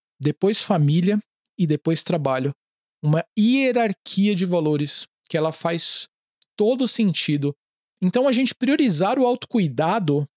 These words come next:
cuidar do nosso corpo, da nossa mente, não é um luxo, é um investimento estratégico na nossa capacidade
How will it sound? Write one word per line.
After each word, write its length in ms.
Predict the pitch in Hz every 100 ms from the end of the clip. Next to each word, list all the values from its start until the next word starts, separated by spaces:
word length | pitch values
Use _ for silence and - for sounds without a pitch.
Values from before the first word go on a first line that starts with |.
| _
cuidar 520 | - 139 139 170 175
do 160 | 143 135
nosso 300 | 160 196 - -
corpo, 340 | 175 208 165
da 80 | 151
nossa 300 | 170 180 151
mente, 340 | 143 214 -
não 80 | 240
é 60 | 269
um 140 | 233
luxo, 380 | 156 220 - 214
é 40 |
um 100 | 202
investimento 840 | 214 196 247 - - 226 190 254
estratégico 840 | 285 - 233 - 180 196 151 - 139 _ _ _ _ _ -
na 160 | 156
nossa 360 | 160 170 208 180
capacidade 960 | - 208 - 240 - 202 151 165 185